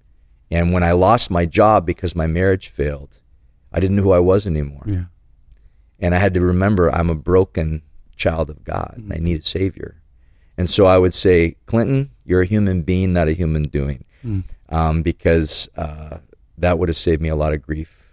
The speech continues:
Speaker 1: during that season of my life. But I will say this, the grief, the hardship, the struggle has made me who I am today. And so even though I wouldn't have wanted it, God used it for his redemptive purposes. And that's where I wanna be,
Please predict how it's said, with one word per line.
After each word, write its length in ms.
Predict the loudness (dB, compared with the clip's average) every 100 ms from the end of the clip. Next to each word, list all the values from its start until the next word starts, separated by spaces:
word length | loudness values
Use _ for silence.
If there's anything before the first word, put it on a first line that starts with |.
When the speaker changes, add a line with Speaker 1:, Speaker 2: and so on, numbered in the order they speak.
| _
Speaker 1:
during 220 | -6 -6
that 160 | -6 -10
season 300 | -16 -16 -16
of 60 | -20
my 120 | -16
life. 220 | -16 -18 _ _ _ _ -20 0
But 300 | 2 2 -6 -14
I 80 | -10
will 100 | -4
say 200 | 2 4
this, 480 | 4 0 -6 _ _ _ _ _ _ _ -6
the 60 | -4
grief, 360 | 2 2 2
the 120 | 2 2
hardship, 480 | 2 2 0 -2
the 80 | -2
struggle 480 | -8 0 0 2 -2
has 180 | -6 -8
made 240 | -4 -4
me 120 | -4 -8
who 120 | -10
I 120 | -10
am 140 | -14 -16
today. 400 | -18 -10 -8 -8 _ _ -18 -18 _ -8
And 120 | -2
so 100 | 2
even 180 | 2 4
though 120 | 6
I 80 | 6
wouldn't 260 | 6 4
have 80 | 2
wanted 280 | 2 0 2
it, 140 | 0 0
God 260 | 0 0
used 300 | -2 -4 -2
it 160 | -4 -4 _ -8 -8 -6
for 100 | -4
his 180 | -2 -4
redemptive 480 | -6 -6 -6 -12
purposes. 760 | -6 -6 -4 -6 -4 -4 -6 -18
And 400 | -8 -4 -4 -6 _ -20 _ _ _ _ -10
that's 180 | -6 2
where 100 | 4
I 40 |
wanna 200 | 4 4
be, 380 | 4 4 4